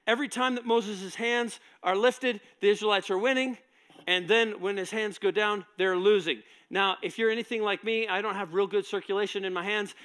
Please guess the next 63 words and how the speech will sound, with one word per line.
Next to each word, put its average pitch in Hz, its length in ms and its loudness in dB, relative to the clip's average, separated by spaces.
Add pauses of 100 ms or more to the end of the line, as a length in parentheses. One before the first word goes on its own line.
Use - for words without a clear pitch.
(200)
I 202 100 4
can't 220 380 -6
do 208 160 -4
this 180 180 0
for 170 160 -6
very 147 240 -2
long. 135 280 -4 (920)
I 170 120 -8
can 202 140 -4
do 220 160 2
this, 220 280 2
and 175 100 -4
then 180 120 -2
all 196 80 0
of 185 60 -6
a 170 40 -14
sudden 196 220 -8
my 160 100 -6
shoulders, 202 500 -4
and, 160 160 -12
I, 160 180 -10 (140)
and 165 180 -8
it, 160 160 -12
as 160 180 -10
long 214 180 0
as 196 80 -2
I 196 80 0
could 180 160 -10
go, 185 180 2 (380)
I, 170 180 -2
it, 214 220 -8
it 214 140 -8
wouldn't 247 360 -4
be 233 160 -2
a 208 60 6
very 214 260 0
good 175 160 -4
battle 180 300 0
for - 300 -6
me 180 220 -2
to 170 260 -10 (160)
hold 175 180 -6
up 180 80 -2
my 156 120 -8
hands. 151 420 -8
And 156 240 -10
I 165 120 0
have, 185 200 -2 (160)
I 160 80 -4
have 190 160 -8
a 180 40 -14
feeling 196 360 -2
Moses 175 340 -4
was 160 120 -10
doing 165 180 -4
this. 151 160 -10 (280)
And 208 80 -2
we 220 100 0
know 233 120 6
the 214 80 -2
story 202 320 2 (320)
that, 202 200 2 (360)
um, 160 380 -2